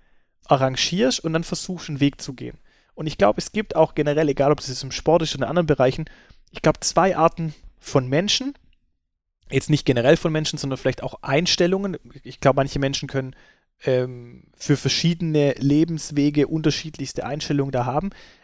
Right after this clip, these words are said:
Entweder s-, gehen manche den Weg und sagen, „Okay, Corona hat mir einen Strich durch die Rechnung gemacht, ich versuch trotzdem und gerade jetzt mir einen eigenen Weg zu erkämpfen, um mein Ziel trotzdem zu erreichen, egal in welche Richtung.“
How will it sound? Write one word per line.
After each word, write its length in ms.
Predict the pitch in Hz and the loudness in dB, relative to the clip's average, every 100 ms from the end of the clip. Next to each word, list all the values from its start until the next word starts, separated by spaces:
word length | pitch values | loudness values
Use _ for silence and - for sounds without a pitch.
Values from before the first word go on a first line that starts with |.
| _ | _
Entweder 480 | 175 196 226 226 - _ _ _ _ _ - | 0 2 2 2 0 _ _ _ _ _ -18
s-, 220 | 143 - | -18 -12
gehen 280 | 147 151 156 | -2 0 2
manche 260 | 156 156 | 2 -2
den 80 | 147 | 0
Weg 140 | 156 156 | 2 2
und 120 | 147 | 0
sagen, 260 | 143 131 | 0 0
„Okay, 320 | 123 - 180 214 - - _ _ | -4 0 0 0 -8 -20 _ _
Corona 360 | - 135 156 170 | 2 4 4 2
hat 120 | 151 | 0
mir 60 | 139 | -4
einen 60 | |
Strich 260 | - 175 175 | 0 0 0
durch 180 | 220 - | -2 -4
die 120 | 190 | -2
Rechnung 320 | 185 180 190 | 0 -2 -2
gemacht, 280 | 180 170 - | -2 -2 -2
ich 120 | - | -6
versuch 320 | - - 147 - | -6 -6 -6 -4
trotzdem 500 | - 180 - 214 208 | -2 -2 -2 -6 -6
und 140 | 156 | -8
gerade 300 | - 131 123 | 2 2 2
jetzt 340 | 131 180 - 151 | 0 -2 -2 -4
mir 320 | 143 151 165 | 2 4 2
einen 100 | 147 | 0
eigenen 440 | 127 185 175 147 | -2 0 0 0
Weg 200 | 143 135 | 0 0
zu 140 | - 135 | -4 -4
erkämpfen, 600 | 135 - 170 202 233 226 - _ | -2 0 0 0 -10 -12 -18 _
um 120 | - 160 | 0 2
mein 160 | 139 | 0
Ziel 220 | - 143 | 0 0
trotzdem 380 | 127 143 - 180 | 2 -2 -2 -6
zu 140 | - 190 | 0 2
erreichen, 420 | 180 185 196 262 | 2 0 -2 -6
egal 260 | 156 139 135 | 0 2 2
in 100 | 127 | 0
welche 220 | 123 123 | -2 -4
Richtung.“ 280 | 151 220 | -6 -8